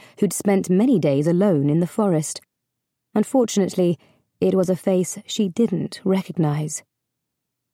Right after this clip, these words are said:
Rye's first instinct was to flee, but it occurred to her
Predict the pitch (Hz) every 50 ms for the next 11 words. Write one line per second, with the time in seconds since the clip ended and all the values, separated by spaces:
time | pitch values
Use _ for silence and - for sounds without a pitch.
0 | _ _ _ _ _ _ - 233 262 294 339 370 - - - 233 226 214 - -
1 | - 185 180 180 - - 190 175 196 - - 165 165 - - 185 - - - 165
2 | 147 127 - 95 - - _ _ _ _ _ _ - 226 214 208 226 233 - 233
3 | 269 262 220 - 208 156 160 143 151